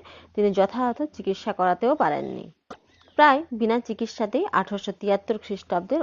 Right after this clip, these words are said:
ঊনত্রিশে জুন মাত্র ঊনপঞ্চাশ বছর বয়সে এই মহান ব্যক্তির মৃত্যু হয়। এবার আমরা তোমাদের এই পাঠ্য চিঠি এই গল্পের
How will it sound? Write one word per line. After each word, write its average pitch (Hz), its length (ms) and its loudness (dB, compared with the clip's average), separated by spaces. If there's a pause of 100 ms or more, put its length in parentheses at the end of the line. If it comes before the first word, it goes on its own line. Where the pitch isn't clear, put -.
(120)
ঊনত্রিশে 196 540 -4
জুন 196 240 -4 (240)
মাত্র 196 360 -2 (220)
ঊনপঞ্চাশ 185 580 -6
বছর 175 300 -6
বয়সে 185 480 -2 (640)
এই 233 140 0 (140)
মহান 202 440 -4
ব্যক্তির 202 380 -6 (100)
মৃত্যু 196 440 -6
হয়। 131 240 -16 (1120)
এবার 381 280 -2
আমরা 359 180 6 (320)
তোমাদের 233 360 0
এই 214 240 -2 (220)
পাঠ্য 220 320 -6 (340)
চিঠি 226 420 -8 (300)
এই 202 160 -6
গল্পের 185 420 -4